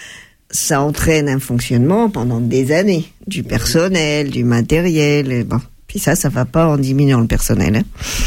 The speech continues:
Donc là, j'ai quand même l'impression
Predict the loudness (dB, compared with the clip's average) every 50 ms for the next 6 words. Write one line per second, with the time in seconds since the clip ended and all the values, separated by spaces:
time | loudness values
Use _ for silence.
0 | 2 2 0 -2 -4 -4 -6 -6 -6 -8 -8 -10 -12 -10 -4 2 2 2 2 2
1 | 0 0 2 2 2 2 0 -2 -6 -6 -6 -6 -4 -2 -2 0 0 0 2 2
2 | 2 2 2 2 2 2 2 2 2 0 0 0 0 0 2 2 0 -2 -4